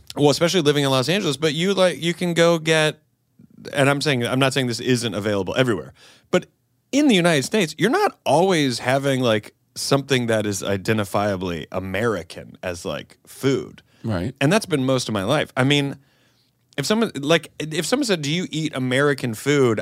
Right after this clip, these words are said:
Speaker 1: I would be like, "I, I don't even know how to categorize that in my mind other than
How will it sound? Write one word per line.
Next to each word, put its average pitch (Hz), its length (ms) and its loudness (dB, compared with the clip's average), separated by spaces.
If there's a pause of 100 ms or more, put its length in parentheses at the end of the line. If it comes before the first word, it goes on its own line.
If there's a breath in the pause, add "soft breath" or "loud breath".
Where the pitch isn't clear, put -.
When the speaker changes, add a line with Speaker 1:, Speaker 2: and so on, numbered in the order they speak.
Speaker 1:
I 127 200 4
would 131 200 2
be 120 140 0
like, 110 380 0 (120)
"I, 107 680 -4 (160)
I 113 80 -6
don't 131 260 0
even 135 460 -4
know 117 260 -2
how 123 140 -2
to 113 160 0 (120)
categorize 117 580 -2
that 110 120 0
in 110 80 -2
my 107 140 -2
mind 107 320 0
other 104 180 -2
than 98 320 -2